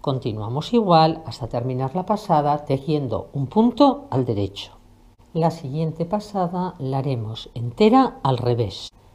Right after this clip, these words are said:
Ya tenemos tejido el pasacintas, que es, como su palabra misma lo dice, por donde pasaremos nuestra cinta de raso.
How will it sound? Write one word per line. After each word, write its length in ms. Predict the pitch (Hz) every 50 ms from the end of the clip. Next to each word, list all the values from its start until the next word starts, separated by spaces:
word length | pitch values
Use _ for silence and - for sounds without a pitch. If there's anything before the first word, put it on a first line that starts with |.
| _ -
Ya 200 | 175 160 180 190
tenemos 540 | 190 190 175 147 131 123 131 131 135 - -
tejido 420 | - 139 131 131 - 220 208 240 247
el 120 | 233 240
pasacintas, 1080 | - 135 - - 139 139 - - 131 120 117 107 98 - - - - - - - - - -
que 340 | - 127 143 175 196 196 202
es, 220 | 202 - - - - - - _ _ -
como 200 | - 147 131 135
su 160 | - - -
palabra 400 | - 135 151 156 156 170 170 147
misma 360 | 117 110 110 - - 107 98
lo 140 | 101 98 104
dice, 580 | 139 175 185 175 - - 247 240 247 247 240 - _ - - - -
por 160 | - 139 120
donde 200 | 123 120 117 120 120
pasaremos 840 | - 117 - - 135 127 170 208 220 220 233 247 240 240 - - _ -
nuestra 340 | 123 117 - - - 104
cinta 640 | - - - 180 185 196 180 - 202 196 196 - -
de 180 | - 117 151 143
raso. 500 | 135 135 117 107 - - - 127 123